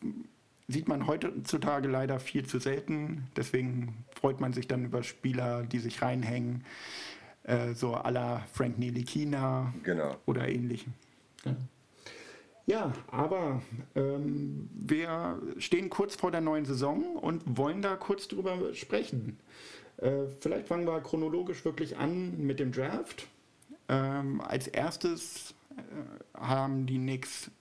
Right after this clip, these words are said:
Speaker 1: dort Obi Toppin gepickt. Was sagst du zu dem Pick?
Speaker 2: Ich, äh, war erst, also ich bin, ich bin kein College-Experte und, äh, aber was ich vorher so gelesen hab und es, äh, die, die,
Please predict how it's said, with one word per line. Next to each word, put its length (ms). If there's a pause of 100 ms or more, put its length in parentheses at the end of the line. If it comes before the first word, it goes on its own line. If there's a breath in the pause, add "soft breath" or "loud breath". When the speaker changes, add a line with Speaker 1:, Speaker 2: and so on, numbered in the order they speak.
Speaker 1:
dort 500
Obi 260
Toppin 520
gepickt. 560 (540 loud breath)
Was 240
sagst 320
du 60
zu 320 (140)
dem 160
Pick? 260 (880 soft breath)
Speaker 2:
Ich, 320
äh, 380 (320)
war 220
erst, 260
also 140
ich 160
bin, 280
ich 140
bin 140
kein 200
College-Experte 960 (120)
und, 460
äh, 200
aber 240
was 140
ich 120
vorher 300
so 140
gelesen 440
hab 320
und 140
es, 300
äh, 680 (100)
die, 260
die, 340